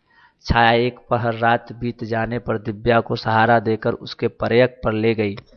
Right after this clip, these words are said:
हेमंत के भीषण शीत में भी दिव्या को वस्त्रों की सुधि न थी।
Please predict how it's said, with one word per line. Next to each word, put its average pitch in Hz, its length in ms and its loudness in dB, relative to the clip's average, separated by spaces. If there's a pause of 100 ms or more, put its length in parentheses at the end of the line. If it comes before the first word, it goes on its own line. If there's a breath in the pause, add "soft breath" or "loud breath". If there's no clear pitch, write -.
(360 soft breath)
हेमंत 123 440 -4
के 117 180 -4
भीषण 120 440 -4
शीत 127 380 -8
में 117 200 -6
भी 120 140 -2
दिव्या 117 460 -4 (360)
को 117 300 -4
वस्त्रों 123 400 -8
की 123 120 -12
सुधि 117 260 -10
न 113 120 -6
थी। 113 320 -16